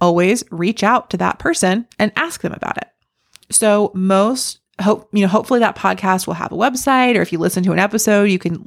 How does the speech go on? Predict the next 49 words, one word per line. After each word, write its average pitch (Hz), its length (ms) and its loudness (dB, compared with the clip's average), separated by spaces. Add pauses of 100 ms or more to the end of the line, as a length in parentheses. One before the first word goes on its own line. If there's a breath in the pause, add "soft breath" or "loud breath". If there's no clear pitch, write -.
h-, 170 100 -12
learn 170 480 2
a 165 60 -2
way 160 120 -2
to - 80 -6
contact 277 640 -2
them, 220 420 4 (460 loud breath)
or 208 180 2
you 214 140 2
can 190 120 0
find 170 240 -2
contact 196 400 2
information 180 540 0
from 160 200 -2
their 107 140 -2
R - 180 -4
S 185 120 -4
S 262 260 0
feed, 233 440 0 (300 loud breath)
and 202 120 2
you 214 80 4
can 208 160 0
reach 214 260 0
out 220 180 2
and 196 100 -2
ask, 220 420 -4 (320)
especially 262 760 0
if - 160 -2
the 208 80 2
show 175 220 2
is 165 100 0
inactive, - 720 -10
and 208 100 -2
say, 247 160 0
"Hey, - 360 0 (320)
you 214 100 -2
haven't 269 160 0
published 233 300 2
in 226 100 0
two 226 140 -4
years. 220 440 -2
I 202 120 0
wanna 233 160 -2
launch 214 240 0
a 214 40 2
new 190 140 2
podcast. 196 720 -2
Can 202 120 -2
I, 185 360 0